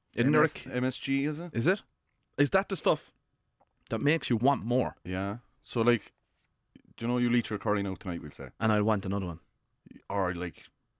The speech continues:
Speaker 1: Chocolate.
Speaker 2: crisps
Speaker 1: Yeah,
Speaker 2: and f-
Speaker 1: cookies, chocolate like that. It's unbelievable, man. And
Speaker 2: But
Speaker 1: you're
Speaker 2: li-
Speaker 1: stuffed to the gills,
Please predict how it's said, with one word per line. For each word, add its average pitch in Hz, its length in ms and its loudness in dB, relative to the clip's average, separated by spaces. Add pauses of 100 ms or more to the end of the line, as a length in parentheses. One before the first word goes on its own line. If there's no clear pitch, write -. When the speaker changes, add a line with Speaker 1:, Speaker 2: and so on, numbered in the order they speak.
(240)
Speaker 1:
Chocolate. - 260 -2 (140)
Speaker 2:
crisps - 460 -10
Speaker 1:
Yeah, 98 120 0
Speaker 2:
and 92 100 -4
f- - 240 -18
Speaker 1:
cookies, 104 480 -2
chocolate 101 420 -2
like 90 140 -4
that. 104 200 -4 (260)
It's - 160 -4
unbelievable, 113 540 2
man. 87 160 -4 (460)
And - 140 -20
Speaker 2:
But 151 140 4
Speaker 1:
you're 165 100 4
Speaker 2:
li- - 60 4
Speaker 1:
stuffed - 580 0
to 131 100 0
the 107 80 2
gills, 120 600 0